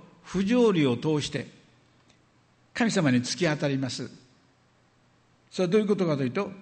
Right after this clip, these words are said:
この二章の二十四節を見るとですね、そこで、リビング訳は、「そこで私は食べたり飲んだりすることを、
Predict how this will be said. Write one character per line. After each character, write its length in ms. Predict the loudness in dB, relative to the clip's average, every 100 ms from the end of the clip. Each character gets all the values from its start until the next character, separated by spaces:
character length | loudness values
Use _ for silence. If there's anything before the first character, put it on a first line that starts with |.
| -20 _ _
こ 100 | -4
の 80 | 0
二 140 | 2
章 240 | 2 4 4
の 100 | 4
二 220 | 4 2
十 180 | 2 2
四 160 | 4
節 240 | 2 -2 0
を 60 |
見 120 | 2 2
る 140 | 0
と 120 | -2
で 100 | -6
す 80 | -6
ね、 240 | -6 -6 -10 -20 _ _ _ _ _ -20 _ _ _ _ _ _ _ _ _ _ _ _ _ _ _ _
そ 200 | -2 2
こ 100 | 4
で、 240 | 4 2 -4 -16 -20 _ _ _ _ -2
リ 100 | 4
ビ 120 | 6
ン 20 |
グ 80 | 8
訳 180 | 6 2
は、 60 |
「そ 100 | 0
こ 80 | 2
で 120 | 4
私 400 | 4 2 0 0
は 200 | 0 0 -4 -10 -2
食 100 | 0
べ 100 | 2
た 120 | 2
り 80 | 4
飲 180 | 4 4
ん 120 | 2
だ 100 | 0
り 100 | 0
す 140 | -2
る 100 | -2
こ 120 | -2
と 160 | -2 -2
を、 140 | -4